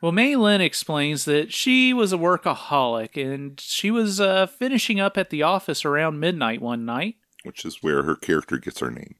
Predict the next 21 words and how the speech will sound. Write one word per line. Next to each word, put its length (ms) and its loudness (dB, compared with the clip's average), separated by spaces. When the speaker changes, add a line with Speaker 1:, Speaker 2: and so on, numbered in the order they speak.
Speaker 1:
Yes. 460 -4
She 180 -6
was 160 -2
working 380 -2
late. 320 -8
We 100 2
see 320 2
her 340 4
at 280 0
the 160 -4
elevator, 1000 2
dressed 440 0
sexy, 720 -4
and 140 -2
a 80 2
guy 380 0
comes 360 -2
up 240 0
by 280 2
her, 400 -4
Ray. 720 -2